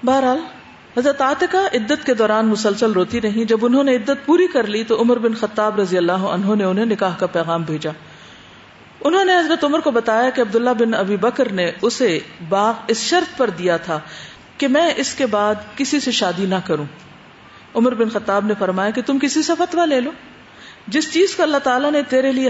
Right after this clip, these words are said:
حلال کیا ہے تم اسے اپنے لیے حرام کر رہی ہو،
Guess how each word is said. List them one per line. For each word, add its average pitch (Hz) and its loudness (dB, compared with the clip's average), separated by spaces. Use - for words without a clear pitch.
حلال 247 2
کیا 214 0
ہے 226 0
تم 226 0
اسے 220 0
اپنے 202 -4
لیے 220 -2
حرام 262 0
کر 285 0
رہی 254 0
ہو، 240 -8